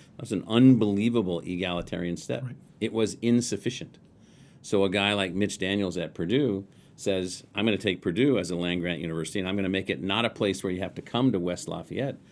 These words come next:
Speaker 1: I'm gonna make it a place where you come to West Lafayette if you can, but if you
Speaker 2: Mm-hmm.
Speaker 1: can't, we're gonna be able to
Speaker 2: Mm-hmm.
Speaker 1: reach out to you everywhere."
Speaker 2: Right.
Speaker 1: And so it's that, it's that kind of thing that we need.
Speaker 2: Ten, fifteen universities? Do you, don't, you see, do you see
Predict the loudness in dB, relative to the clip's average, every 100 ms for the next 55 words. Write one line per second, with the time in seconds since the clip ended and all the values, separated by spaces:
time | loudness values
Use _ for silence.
0 | -20 -18 -4 0 0 0 -2 -4 -2 -4
1 | -2 -2 0 -2 -2 0 2 2 0 -2
2 | -2 -2 -2 -2 -4 -4 -2 -2 -2 -2
3 | -2 -2 -2 -2 -2 -2 -2 -2 -2 -2
4 | -2 -2 -2 -4 -2 -2 -4 -6 -8 0
5 | 4 4 2 -10 -16 -16 -16 -18 -20 -20
6 | -10 -6 0 2 0 0 -2 -2 -6 -8
7 | 0 2 2 0 -2 0 -2 -2 -4 -6
8 | -8 -12 -20 -20 -20 -20 -20 -20 -20 -20
9 | -20 -20 -14 -4 -2 -2 -4 -6 -2 0
10 | 2 2 0 -2 -4 -4 -4 -4 -4 -4
11 | -4 -8 -18 -20 -16 -10 -8 -10 -12 -20
12 | -20 -20 -8 -6 -4 -2 0 0 2 0
13 | -2